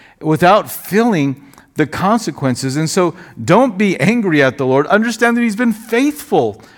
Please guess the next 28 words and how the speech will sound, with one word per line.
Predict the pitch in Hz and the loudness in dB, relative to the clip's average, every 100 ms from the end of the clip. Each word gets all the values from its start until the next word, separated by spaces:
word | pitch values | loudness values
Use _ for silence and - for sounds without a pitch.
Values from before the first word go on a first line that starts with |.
| - _ - | -20 _ 2
to | 220 208 | 4 6
his | 214 160 | 4 2
word, | 151 226 208 151 147 - - - - | 4 4 6 2 0 -18 -20 -14 -4
and | 139 | -2
he | 139 | 0
wants | 139 160 170 - | 2 2 2 0
you | 151 143 139 143 - | 0 0 -2 -10 -8
to | |
come | - 143 | -2 0
back. | 143 147 135 - | 2 2 0 -2
And, | 156 143 131 - - - | 0 0 -2 -14 -20 -4
and, | 135 139 147 - | 0 2 0 -8
you | 151 147 | -4 0
know, | 147 | 0
maybe | 147 156 151 | 0 -2 0
you | 156 156 156 | 0 0 -2
are | 139 131 | -2 -2
here | 147 160 170 | 0 2 2
and | 135 | 2
you're | 139 | 0
even | 147 139 | 0 0
like, | 135 117 | -2 0
"What | 135 196 | 0 2
is | 190 147 | 0 -2
going | 165 165 165 | -4 -2 0
on?" | 196 151 | 0 0
And, | 117 117 - - - | -2 -6 -12 -20 -6
and, | 131 127 127 - | -2 -2 -4 -10